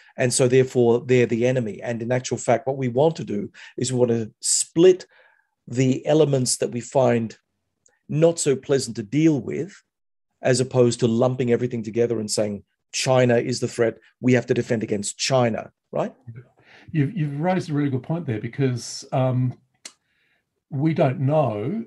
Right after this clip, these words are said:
Speaker 2: and I think, I don't know whether our intelligence agencies know any more than we do in the public domain. They may do. Uh, the assumption is that Xi Jinping is, is, is running a, a fairly united country, and he's, he's doing that partly by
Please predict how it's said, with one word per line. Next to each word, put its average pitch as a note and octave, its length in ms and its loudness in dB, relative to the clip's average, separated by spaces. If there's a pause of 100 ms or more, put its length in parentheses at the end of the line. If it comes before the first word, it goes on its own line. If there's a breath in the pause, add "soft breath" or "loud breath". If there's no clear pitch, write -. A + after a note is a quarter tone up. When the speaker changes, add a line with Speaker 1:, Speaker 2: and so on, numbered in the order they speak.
(120)
Speaker 2:
and B2+ 160 0
I B2+ 60 0
think, B2+ 420 -4
I C3 140 2
don't C3 180 -2
know A#2 160 0
whether A#2 460 -2
our A2+ 360 -2
intelligence A#2+ 600 -6
agencies A2 880 -10
know A2+ 240 -4
any A2 100 -4
more G#2+ 220 -6
than G#2+ 100 -6
we A2+ 160 -4
do A2 160 -8
in G#2 80 -6
the G2+ 60 -8
public C3 340 -8
domain. G2+ 460 -8
They B2 100 -6
may G#2+ 220 -6
do. A#2+ 560 -6 (500 soft breath)
Uh, B2+ 160 -2
the C3 120 0
assumption C#3 420 -4
is C3 220 -2
that A#2+ 220 -6
Xi B2+ 200 -4
Jinping A#2 440 -4
is, G#2+ 300 -6
is, - 600 -10
is - 340 -12 (440)
running D#3 680 -2
a, B2 220 0
a - 140 -8
fairly C3+ 300 -4
united A#2+ 560 -2
country, A#2+ 480 -4
and G#2+ 100 -6
he's, G#2+ 300 -8
he's A2+ 220 -6
doing A#2 220 -2
that A2+ 160 -6
partly A#2+ 320 -4
by G#2 340 -6